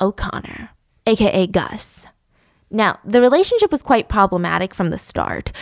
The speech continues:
He was ten years older than Patricia. And in twenty twenty-three, I w-, probably would have called the cops, but I guess times were different then, I suppose.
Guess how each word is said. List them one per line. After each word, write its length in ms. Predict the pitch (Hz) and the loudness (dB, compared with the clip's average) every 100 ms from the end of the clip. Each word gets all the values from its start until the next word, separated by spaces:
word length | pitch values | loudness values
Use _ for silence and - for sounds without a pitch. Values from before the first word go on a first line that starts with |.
| - | -14
He 140 | - 285 | -4 0
was 200 | 285 - | 0 -2
ten 300 | - 254 302 | 0 2 4
years 240 | 330 320 | 2 4
older 260 | 240 226 240 | 4 4 4
than 160 | 247 | 4
Patricia. 680 | 247 294 - - - - 269 _ _ | 0 -2 -2 -4 -4 -4 -4 _ _
And 100 | 226 | 0
in 120 | 220 226 | 0 0
twenty 300 | - 226 277 | 0 0 0
twenty-three, 540 | 330 349 311 202 190 - | 0 0 0 0 2 0
I 60 | |
w-, 160 | 196 190 - | -2 -2 0
probably 240 | 247 220 | 2 4
would 120 | 196 | 4
have 80 | 180 | 0
called 200 | - 170 | 2 0
the 60 | 175 | 0
cops, 380 | - 151 - - | -4 -4 -4 -2
but 240 | 170 165 - - | -2 -2 -10 -10
I 100 | - | -2
guess 140 | 247 294 | 2 2
times 240 | 269 254 | 2 0
were 100 | 240 | 2
different 320 | 190 180 175 | 0 0 -2
then, 280 | 185 180 247 | 0 0 0
I 140 | 247 196 | -2 -4
suppose. 440 | 185 175 175 226 | -2 -2 -2 -6